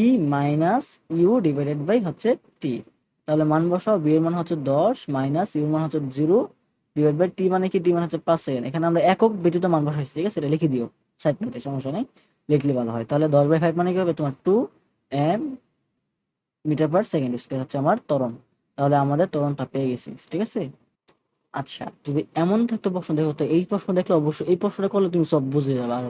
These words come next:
ভালো করে। এখানে খেয়াল করবো, সে একটা গাড়ি দশ meter per second বেগে যাত্রা শুরু করে, মানে হয়তো চলে আর কি। So বেগ হতে তিন সেকেন্ড পরে তার হচ্ছে বেগ চার meter per second বেগ হয়ে যায়। তাহলে এখানে আদি বেগ ছিল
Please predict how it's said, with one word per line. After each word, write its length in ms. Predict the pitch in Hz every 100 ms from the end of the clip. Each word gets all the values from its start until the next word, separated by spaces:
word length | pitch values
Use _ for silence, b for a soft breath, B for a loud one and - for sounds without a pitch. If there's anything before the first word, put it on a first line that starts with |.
| 120
ভালো 120 | 117 113
করে। 140 | 131 - _ _ _ _ _ _ -
এখানে 160 | 170 170
খেয়াল 140 | 185 170
করবো, 160 | 156 156
সে 60 | 156 156
একটা 120 | 160 156
গাড়ি 180 | 180 160 131
দশ 100 | 143 -
meter 160 | 165 156
per 100 | 160 -
second 200 | 165 165
বেগে 160 | 170 185 143
যাত্রা 220 | 131 160 156
শুরু 140 | 156 151
করে, 160 | 180 196 135
মানে 120 | 131 131
হয়তো 160 | 131 135
চলে 160 | 175 151
আর 60 | 117
কি। 80 | 123 120 _ _ _ _ _
So 60 | - 147
বেগ 120 | 165 190
হতে 180 | 185 214 -
তিন 140 | 220 226 220
সেকেন্ড 260 | 208 208 208 214
পরে 180 | 226 233 131 -
তার 140 | 143 147
হচ্ছে 160 | 147 160 147
বেগ 120 | 151 -
চার 120 | 190
meter 160 | 185 160
per 80 | 147 147
second 200 | 151 139
বেগ 80 | 131 135
হয়ে 120 | 120
যায়। 100 | 120
তাহলে 140 | 147 147
এখানে 160 | 160 170 156
আদি 120 | 160 175
বেগ 100 | 180
ছিল 100 | 180